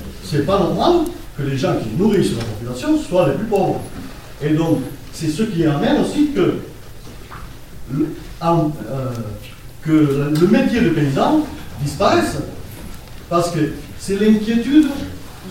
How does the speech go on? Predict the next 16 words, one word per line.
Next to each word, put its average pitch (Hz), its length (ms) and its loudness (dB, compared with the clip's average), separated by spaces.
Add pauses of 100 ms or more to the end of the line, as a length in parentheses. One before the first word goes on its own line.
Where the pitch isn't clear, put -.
(380)
euh, 135 180 -4 (260)
constante. - 640 6 (720)
On 185 80 2
doit 175 280 2
à - 60 4
la 185 140 2
fois 156 200 0
assurer 165 280 0
sa 127 180 -2
survie 277 420 6 (760)
et 165 100 0
assurer 202 520 0
son 196 120 2
espace 226 360 2
vital. - 440 2 (1000)
C'est-à-dire 165 340 0